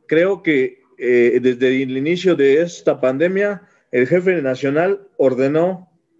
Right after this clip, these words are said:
que diéramos academias de forma virtual y, las, y le dimos cumplimiento.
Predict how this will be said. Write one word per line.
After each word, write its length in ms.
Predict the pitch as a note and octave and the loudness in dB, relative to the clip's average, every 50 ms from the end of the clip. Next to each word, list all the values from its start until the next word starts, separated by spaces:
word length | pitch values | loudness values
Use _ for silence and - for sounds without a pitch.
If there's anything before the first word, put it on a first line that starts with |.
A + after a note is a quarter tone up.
| _ _ _ _ _ _ _ _ _ _ _ _ _ _ _ _ | _ _ _ _ _ _ _ _ _ _ _ _ _ _ _ _
que 480 | - C#3+ C#3 C3+ C3 C3 B2 - - - _ | 0 2 4 4 4 2 2 -2 -6 -12 _
diéramos 420 | D#3+ D3+ F3 F#3 F3+ F3+ E3+ D3 | 0 2 2 2 2 0 -2 -2
academias 560 | D3+ C#3 D3+ C#3 C#3+ D#3 E3+ F3 F3+ F3 E3 C#3 | -2 -2 -2 0 0 0 0 0 0 0 0 0
de 120 | D3 C3+ | 0 0
forma 280 | C#3 D#3+ D#3+ E3 F3 D#3+ | 0 -2 0 0 0 0
virtual 580 | D3 C3+ - - - D#3 E3 F3 F#3 F3 - - _ _ _ _ _ _ _ _ _ _ _ _ _ _ _ _ _ _ - - _ _ _ _ _ _ _ _ _ _ _ | 0 -2 -2 -2 0 0 2 0 -2 -4 -6 -14 _ _ _ _ _ _ _ _ _ _ _ _ _ _ _ _ _ _ -20 -20 _ _ _ _ _ _ _ _ _ _ _
y, 120 | - D3+ C3+ | -2 0 0
las, 300 | C3 B2+ B2 - - B2+ - | 2 0 -2 -4 -10 -6 0
y 120 | - C#3 C3+ | 2 2 4
le 80 | C#3 | 4
dimos 280 | C#3 E3 F#3 F#3 E3+ - | 2 2 0 -2 -2 -4
cumplimiento. 760 | E3+ D#3 C3+ C#3 D3 D#3 F3 F3+ F3 D#3+ C#3+ C3 - - | -6 -4 -2 -2 0 0 0 -2 -2 -4 -6 -8 -8 -16